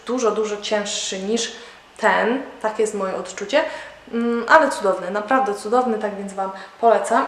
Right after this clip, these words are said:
I kolejny zapach, y, y, on zalegał po prostu w moich zbiorach. E, tutaj jeszcze nawet go trochę do-, zostało, ale ja już po prostu nie mogę go używać, nie daję rady. To jest Beyoncé Hit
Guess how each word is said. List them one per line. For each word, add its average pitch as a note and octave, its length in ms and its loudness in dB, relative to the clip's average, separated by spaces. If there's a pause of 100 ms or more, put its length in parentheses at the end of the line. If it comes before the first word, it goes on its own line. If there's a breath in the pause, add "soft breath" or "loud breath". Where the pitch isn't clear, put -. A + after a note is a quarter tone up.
I C4 80 0
kolejny E4+ 420 2
zapach, C#4+ 540 6
y, B3+ 180 4
y, B3+ 100 4
on D#4+ 200 6
zalegał A#3+ 380 6
po G#3+ 140 -2
prostu A#3 380 0
w G#3+ 180 -4
moich A3 300 2
zbiorach. G#3+ 560 6 (260 loud breath)
E, A3+ 160 4
tutaj C#4 240 2
jeszcze B3+ 220 4
nawet A#3+ 240 2
go A#3 100 4
trochę A#3 260 0
do-, G#3+ 120 2
zostało, A3 520 4
ale B3+ 140 8
ja C4 60 4
już B3 100 2
po - 120 -4
prostu - 260 -6
nie A#3+ 220 4
mogę C#4+ 320 4
go G#3 120 0
używać, F#3 440 -2
nie B3+ 160 4
daję A#3 280 4
rady. G3 300 2 (680 loud breath)
To C#4+ 80 4
jest D4+ 120 2
Beyoncé C4 400 2
Hit - 360 -6